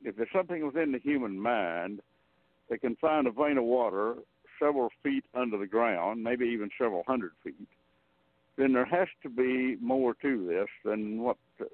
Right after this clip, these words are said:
what it's being used for. So I started experimenting to find out what I could do with it, and I am still experimenting to find out what I can do. And, uh, I wrote a little book on it called Techniques That Work for Me, which is a very simple,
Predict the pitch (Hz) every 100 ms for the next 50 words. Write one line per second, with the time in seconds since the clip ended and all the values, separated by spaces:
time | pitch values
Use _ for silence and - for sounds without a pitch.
0 | - 113 95 - 117 95 120 185 139 -
1 | - - - _ _ - _ _ _ -
2 | - 135 127 120 117 87 _ - 123 170
3 | - 151 139 117 113 - 147 127 104 95
4 | 110 143 131 - 117 117 110 117 - -
5 | 95 107 123 131 135 190 170 90 - -
6 | _ 107 107 117 127 147 147 - 208 208
7 | 165 - 131 101 87 87 82 78 104 90
8 | 87 95 82 - 80 76 67 _ _ _
9 | _ _ _ _ - 110 107 107 104 104
10 | 104 110 135 127 135 127 104 151 175 117
11 | 113 131 - 107 98 - 143 - 127 131
12 | - 117 - 123 - - 101 160 151 139
13 | 127 - 101 98 104 117 117 - 123 135
14 | 131